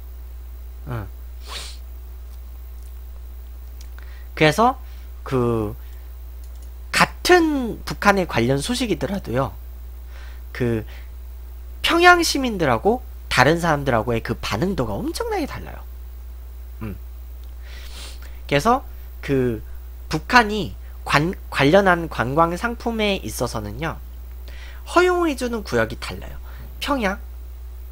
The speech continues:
금강산, 개성, 왜냐면 개성은 그 공단이 있으니까. 그리고 그 판문점 제이에스에이 정도만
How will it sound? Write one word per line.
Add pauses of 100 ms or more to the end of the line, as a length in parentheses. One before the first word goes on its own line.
(280)
금강산, (1120)
개성, (460)
왜냐면
개성은
그 (440)
공단이
있으니까. (520)
그리고 (1600)
그 (480)
판문점
제이에스에이 (2250)
정도만